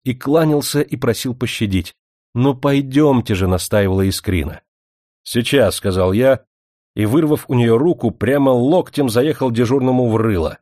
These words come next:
отчего у него из носа кровь брызнула в разные стороны. «Вот», сказал я, «тебе по-социалистски, а тебе, сука», повернулся я к Тимчуку,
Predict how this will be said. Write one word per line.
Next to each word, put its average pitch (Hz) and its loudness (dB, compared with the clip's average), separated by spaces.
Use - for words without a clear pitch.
отчего 113 -2
у 113 2
него 110 2
из 92 -2
носа 131 -2
кровь 135 -2
брызнула 113 0
в 92 -2
разные 98 0
стороны. 80 -4
«Вот», 147 2
сказал 110 0
я, 98 0
«тебе 127 2
по-социалистски, 123 -2
а 113 2
тебе, 185 2
сука», 120 0
повернулся 104 0
я 95 0
к - -8
Тимчуку, 98 -4